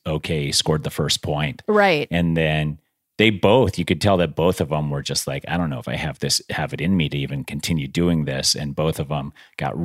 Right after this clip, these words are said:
Speaker 1: real, you know, it's like when you see, like, uh, amateur boxing night. And
Speaker 2: Ugh.
Speaker 1: both guys are just, like, leaning foreheads against each other, trying to take a
Speaker 2: <laughs>
Speaker 1: nap.
Speaker 2: Yeah.
Speaker 1: And <laughs> that's, like, how these guys were.
Speaker 2: That's exactly what's happening. Yeah. And
Speaker 1: Yeah.
Speaker 2: we also me-,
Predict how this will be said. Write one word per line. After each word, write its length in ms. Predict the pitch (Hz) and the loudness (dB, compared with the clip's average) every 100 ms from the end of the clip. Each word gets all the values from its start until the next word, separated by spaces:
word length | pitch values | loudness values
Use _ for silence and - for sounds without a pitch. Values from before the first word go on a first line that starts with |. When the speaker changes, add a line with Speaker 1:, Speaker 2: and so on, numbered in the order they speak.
| 82 | 0
Speaker 1:
real, 360 | 98 92 92 - | 2 4 4 2
you 140 | 123 147 | 2 4
know, 180 | 110 98 | 6 4
it's 160 | - | 2
like 160 | 95 98 | 0 2
when 100 | 95 | 2
you 80 | 90 | 4
see, 300 | - 95 87 | 2 2 2
like, 320 | 82 80 82 | 2 0 0
uh, 380 | 78 78 76 76 _ _ _ _ _ _ _ _ _ _ _ | 0 0 0 -4 _ _ _ _ _ _ _ _ _ _ _
amateur 460 | 104 107 101 - 90 | 4 6 6 4 4
boxing 520 | 85 87 - 76 73 | 4 4 2 0 -2
night. 420 | - - - - _ - | -4 -8 -12 -20 _ 2
And 180 | 247 302 | 6 6
Speaker 2:
Ugh. 80 | |
Speaker 1:
both 220 | 110 85 - | 6 2 4
guys 280 | 90 85 | 4 4
are 80 | 82 | 4
just, 240 | 80 82 82 | 2 0 0
like, 180 | 78 | 0
leaning 360 | 82 85 82 78 | 0 2 2 0
foreheads 440 | - 78 78 87 | 0 -2 0 0
against 340 | 80 85 82 - | 2 2 0 0
each 200 | 82 87 | 0 2
other, 200 | 80 85 | 4 4
trying 260 | 78 80 76 | 4 2 2
to 60 | |
take 240 | 269 85 76 | 0 0 0
a 40 | |
Speaker 2:
<laughs> 120 | 73 | -2
Speaker 1:
nap. 340 | 71 87 95 - - _ | 0 0 -2 -6 -14 _
Speaker 2:
Yeah. 280 | 185 165 139 | 0 2 2
Speaker 1:
And 280 | 82 82 82 | 2 2 4
<laughs> 440 | 92 110 87 101 | 4 6 6 6
that's, 380 | 117 98 98 104 | 6 6 4 4
like, 220 | 95 87 | 6 6
how 180 | 90 87 | 4 4
these 240 | 80 78 | 4 0
guys 260 | - 67 - | 0 2 2
were. 100 | - | 0
Speaker 2:
That's 120 | - | -4
exactly 580 | 233 - 214 214 208 240 | -4 -2 2 2 4 2
what's 300 | - - - | 2 -6 -2
happening. 340 | 175 214 196 | 2 2 2
Yeah. 360 | 254 392 311 170 | 6 8 8 6
And 140 | 294 285 | 4 2
Speaker 1:
Yeah. 240 | - - | -2 0
Speaker 2:
we 140 | 330 330 | 4 8
also 320 | 339 415 392 | 6 6 4
me-, 200 | 226 | 4